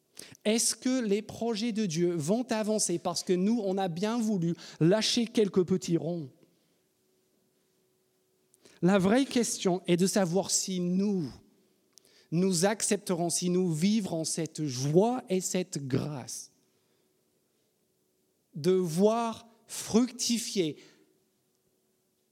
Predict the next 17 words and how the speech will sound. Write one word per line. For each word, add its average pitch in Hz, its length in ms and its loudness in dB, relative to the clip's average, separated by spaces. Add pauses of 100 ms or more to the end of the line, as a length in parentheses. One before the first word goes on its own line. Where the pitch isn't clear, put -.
(100)
notre 190 460 4
argent, 120 360 -6 (1120)
nos 233 380 6
moyens 185 360 4
financiers, 131 600 -2 (500)
pour 262 480 6 (300)
permettre 247 500 0
à 160 100 0
d'autres 156 260 0
d'accéder 147 500 -4 (240)
à 139 80 -4
une 131 100 -2
joie 139 380 -4 (500)
et 127 80 -6
un 117 140 -4
bonheur 117 440 -2 (760)
éternel. 110 460 -8